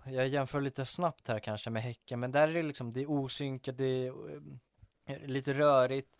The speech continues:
Eh, det, det är som att tränaren inte har fått till sitt, men Värnamo är fortfarande Värnamo, att de, de gör sina grejer fortfarande och allt sitter ihop och flyter på. Ehm, och de ser starka ut.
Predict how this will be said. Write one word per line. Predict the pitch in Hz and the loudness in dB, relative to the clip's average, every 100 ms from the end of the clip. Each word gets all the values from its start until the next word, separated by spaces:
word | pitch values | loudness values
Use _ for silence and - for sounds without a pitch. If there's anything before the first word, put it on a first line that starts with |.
| _ _ - _ - | _ _ -20 _ -4
Eh, | 110 110 | 0 0
det, | 120 123 | -2 -6
det | 127 135 135 | -8 -10 -2
är | 139 | 0
som | 135 | 0
att | 135 | -2
tränaren | - 147 135 135 135 | 4 6 6 4 0
inte | 131 135 | -4 0
har | 117 120 117 | 0 2 0
fått | 110 123 - | -2 -10 -8
till | 123 117 | -6 -6
sitt, | - 147 143 _ - | -4 -4 -6 _ -10
men | 117 117 113 113 110 _ _ _ _ _ _ _ | -2 -2 -2 -6 -10 _ _ _ _ _ _ _
Värnamo | - 147 156 139 147 156 151 | 0 8 8 8 0 -2 0
är | 143 | -2
fortfarande | - 151 - 131 123 117 113 110 117 | -4 -10 -2 0 0 0 0 -2 -6
Värnamo, | 120 147 123 123 147 110 107 | 4 6 6 2 -4 -6 -6
att | 107 _ | -8 _
de, | 120 117 117 113 - - - - | -8 -6 -8 -12 -18 -20 -20 -20
de | 139 143 151 | -6 -2 -2
gör | 139 151 160 | 2 2 2
sina | - 135 | 0 -6
grejer | 120 135 156 127 | -4 -4 -2 -2
fortfarande | 117 127 - 156 156 117 | -4 -8 -8 0 0 0
och | 117 | 4
allt | 139 135 | 4 2
sitter | - 131 - | -6 -6 -4
ihop | 123 156 - | -2 -4 -6
och | 117 | -8
flyter | 123 110 113 | -8 -6 -8
på. | - 107 104 - _ _ - _ | -8 -8 -8 -10 _ _ -20 _
Ehm, | 110 104 104 104 104 107 101 - - - | -6 -2 -2 -4 -8 -10 -14 -16 -20 -12
och | 120 113 | -10 -10
de | 120 120 | -8 -10
ser | - 156 143 | -6 -4 -4
starka | - 143 117 - 165 | 2 2 2 0 -8
ut. | 98 _ - | -8 _ -20